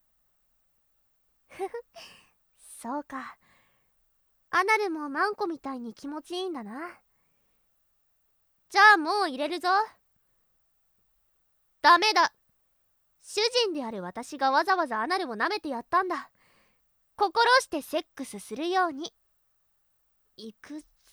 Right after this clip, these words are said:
うっ、なかなか、やはりきついな。<laughs> 何あえいでいるんだ、情けない。まだほんの先っ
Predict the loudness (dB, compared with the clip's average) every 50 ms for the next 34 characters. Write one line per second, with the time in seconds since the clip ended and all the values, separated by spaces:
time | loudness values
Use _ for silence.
0 | -16 -12 -8 -4 -4 -4 -4 -6 _ -20 -20 -20 -20 -20 -20 _ _ _ _ _
1 | _ _ _ _ _ -20 -20 _ -16 -10 -4 -2 -2 -2 -2 -6 -12 -12 -14 -12
2 | -12 -12 -12 -14 -16 -18 _ _ _ -20 _ _ -20 -16 -14 -14 -14 -14 -12 -14
3 | -12 -10 -10 -10 -8 -6 -8 -8 -8 -10 -18 -18 -20 -20 -20 _ _ -20 -18 -12
4 | -10 -8 -8 -6 -2 -2 0 0 0 -4 -6 -18 -20 -12 -6 -4 -2 -2 -2 -2
5 | -4 -6 -8 -10 -14 _ -20 -20 -20 -20 _ _ _ _ _ _ _ _ _ _
6 | _ _ _ -20 -20 _ _ _ _ -20 -18 -10 -8 -6 -6 -6 -8 -12 -12 _
7 | _ -20 -20 -20 -20 -20 -20 -20 -20 -20 -20 _ _ _ _ _ -6 2 4 6
8 | 6 6 4 2 2 2 2 2 0 -2 -2 -2 -4 -4 -6 -6 -8 -8 -8 -8
9 | -10 -10 -12 -12 -12 -14 -12 -12 -12 -10 -8 -8 -6 -4 -4 -4 -6 -6 -10 _
10 | _ _ _ _ _ _ _ _ _ _ _ _ _ _ _ -14 -12 -10 -10 -10
11 | -10 -12 -14 -14 -12 -12 -12 -12 -10 -10 -10 -10 -10 -10